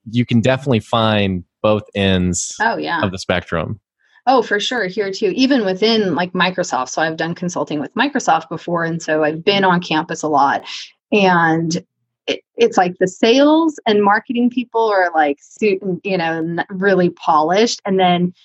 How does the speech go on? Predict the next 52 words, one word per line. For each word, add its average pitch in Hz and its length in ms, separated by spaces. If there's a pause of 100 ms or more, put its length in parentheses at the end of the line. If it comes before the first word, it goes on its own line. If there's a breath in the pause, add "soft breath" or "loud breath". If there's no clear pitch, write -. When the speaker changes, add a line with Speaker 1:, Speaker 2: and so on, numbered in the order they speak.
(160 soft breath)
Speaker 2:
you've 190 140
got 165 220
the 170 80
guys 160 380
in, 160 540
and 214 240
women, 156 300
right? 160 220
But, 147 140
like, 180 140
the 185 80
people 190 260
in 180 120
engineering 170 800
and 165 140
th-, - 220
roles 180 280
like 170 180
that, 170 280
where 185 140
they're 175 140
wearing, 170 300
like, 160 240 (100)
socks - 420
and 160 160
sand-, 151 220
like, 220 240
it's 220 140
a 214 60
joke, 190 260
like 156 200
Speaker 1:
<laughs> - 100
Speaker 2:
Keens, 190 380
right? 180 240
Socks 196 320
and 185 140
sandals 180 640
and 156 200
Speaker 1:
Yeah. 82 180
Speaker 2:
khakis. 156 600 (160)
And, - 80 (100)
yeah. 85 140 (120)
Speaker 1:
Socks 98 320
Speaker 2:
So - 40
Speaker 1:
and 98 100
Birkenstocks. 85 800
Speaker 2:
Right. 160 240 (100)
Speaker 1:
You 247 180
know? 90 60
Speaker 2:
<laughs> 92 300
Exactly. 120 560
Speaker 1:
<laughs> 101 60